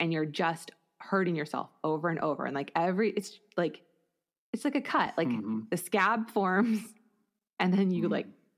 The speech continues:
Speaker 1: pick it and, like, you're back again. And so it's like, you have to just remove yourself from the situation. I don't honestly believe that, I don't, I can't think of a guy that I dated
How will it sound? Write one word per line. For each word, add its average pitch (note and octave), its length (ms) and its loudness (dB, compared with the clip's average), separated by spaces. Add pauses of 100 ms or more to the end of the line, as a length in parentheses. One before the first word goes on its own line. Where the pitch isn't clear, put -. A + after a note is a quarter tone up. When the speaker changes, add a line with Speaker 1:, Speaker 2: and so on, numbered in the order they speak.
(400)
Speaker 1:
pick G3 180 0
it E3 300 -2
and, F3 140 2 (360)
like, - 320 -8 (480)
you're D#3 120 0
back D#3 180 0 (420)
again. - 300 -8 (260)
And F#3 120 2
so G3 100 2
it's F#3 160 -4
like, F3 240 -2 (320)
you C4 200 2
have B3 380 0
to C#4+ 80 2
just A#3+ 180 -2 (140)
remove F#3 300 4
yourself - 300 -6
from - 80 -6
the E3 60 -6
situation. D3+ 480 -6
I F#3 160 4
don't C#4 300 0
honestly G3 480 0
believe D#3+ 440 -2
that, - 240 -4 (320)
I C4 140 4
don't, F#4 300 0
I A3 120 2
can't C#4 320 -2
think A#3 160 0
of G#3 140 0
a F3 360 0 (120)
guy E3 300 0
that G3+ 140 -2
I E3 120 0
dated D#3+ 520 -4